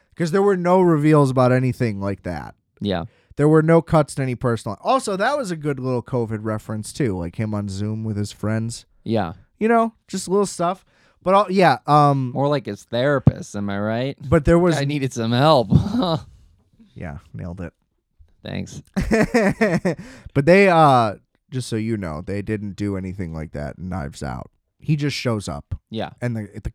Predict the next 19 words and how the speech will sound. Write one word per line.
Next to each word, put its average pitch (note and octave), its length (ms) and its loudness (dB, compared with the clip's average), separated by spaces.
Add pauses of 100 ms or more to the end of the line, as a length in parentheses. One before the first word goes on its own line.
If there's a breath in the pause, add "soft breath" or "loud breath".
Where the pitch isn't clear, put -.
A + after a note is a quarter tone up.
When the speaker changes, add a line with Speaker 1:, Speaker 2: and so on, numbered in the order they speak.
Speaker 1:
only D3+ 220 2
context B2+ 640 0
is G#2 100 -10
he's G#2+ 180 -6
a G2 40 -10
great F2 260 -10
detective. - 520 -14
Speaker 2:
Yeah. G#2 240 -10 (280)
Speaker 1:
So D2+ 320 -10 (180)
there B2 100 -2
was C3 200 -2
no B2+ 160 2
glimpse G#2+ 420 -6
into F#2 160 -8
his F2+ 160 -8
personal D#2 460 -12
life - 240 -14
at - 60 -12
all - 280 -14